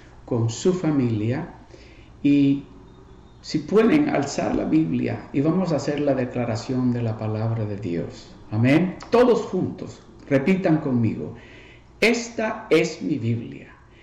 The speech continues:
Es Dios hablando conmigo. Yo soy quien dice que soy. Yo puedo hacer lo que dice que puedo hacer. Yo puedo tener lo que dice que puedo tener.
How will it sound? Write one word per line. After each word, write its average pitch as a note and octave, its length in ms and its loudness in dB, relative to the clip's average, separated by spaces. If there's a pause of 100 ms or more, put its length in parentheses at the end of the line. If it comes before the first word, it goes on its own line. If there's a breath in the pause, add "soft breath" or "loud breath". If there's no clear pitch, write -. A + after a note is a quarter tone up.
(200 soft breath)
Es D3+ 360 2
Dios G#3 680 2
hablando C#3+ 800 4
conmigo. B2 720 2 (600 loud breath)
Yo D#3 220 4
soy G#3 520 2
quien D#3 420 2
dice D#3 420 2
que C#3+ 140 -2
soy. F2+ 460 -2 (580 loud breath)
Yo D#3+ 260 2
puedo D#3 400 4
hacer F3+ 420 2
lo D#3 280 2
que C3 120 0
dice D3 440 0
que C3+ 100 -2
puedo C3+ 500 2
hacer. F2 380 -6 (400 loud breath)
Yo D#3+ 280 4
puedo D#3 340 4
tener D#3+ 500 4
lo C#3+ 260 2
que C3 140 -2
dice C3+ 400 -2
que C3+ 120 -2
puedo C3 440 -2
tener. G2 460 -2